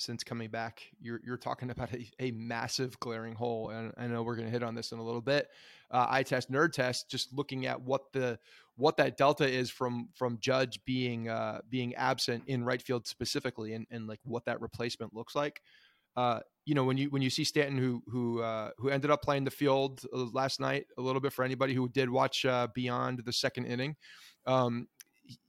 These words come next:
he, he's been so bad, and he's been talking about it out in the public,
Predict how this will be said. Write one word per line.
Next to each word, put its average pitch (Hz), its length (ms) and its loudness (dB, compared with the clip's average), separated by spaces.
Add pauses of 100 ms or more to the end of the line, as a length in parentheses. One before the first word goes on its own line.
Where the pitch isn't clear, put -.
he, 143 580 0 (100)
he's 165 220 2
been 180 160 10
so 185 280 8
bad, 160 460 8
and 147 140 4
he's 151 160 2
been 165 120 6
talking 156 360 6
about 165 220 10
it 165 100 4
out 147 120 8
in 160 60 -2
the 156 60 2
public, 143 440 4